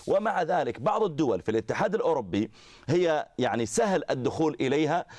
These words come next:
لمن يهربون إلى داخلها ويدخلون إليها غير قانوني، ومع ذلك لم تقل الدول الأخرى: "أنت لأن حدودك مفتوحة لا نريدك أن تكوني معنا".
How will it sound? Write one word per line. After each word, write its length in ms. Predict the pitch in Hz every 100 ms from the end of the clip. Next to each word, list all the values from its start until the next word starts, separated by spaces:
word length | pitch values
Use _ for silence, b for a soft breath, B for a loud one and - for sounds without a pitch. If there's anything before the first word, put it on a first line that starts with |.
| B -
لمن 320 | 147 151 131
يهربون 560 | 131 127 131 123 156
إلى 280 | 123 131 117
داخلها 500 | 110 104 156 139 113
ويدخلون 500 | 92 95 - 127 139
إليها 260 | 131 143 127
غير 160 | 156
قانوني، 440 | 156 143 147 170 170 B B -
ومع 300 | 165 143 139
ذلك 320 | 147 143 123
لم 140 | 156
تقل 260 | 151 135 127
الدول 300 | 104 120 113
الأخرى: 400 | 117 - 147 160 -
"أنت 220 | 139 127 117
لأن 360 | 107 - 117
حدودك 440 | 107 110 127 113 117
مفتوحة 480 | 107 - 139 135
لا 140 | 120 127
نريدك 360 | 123 131 123
أن 80 | 117
تكوني 320 | 101 135 147
معنا". 300 | 120 78 80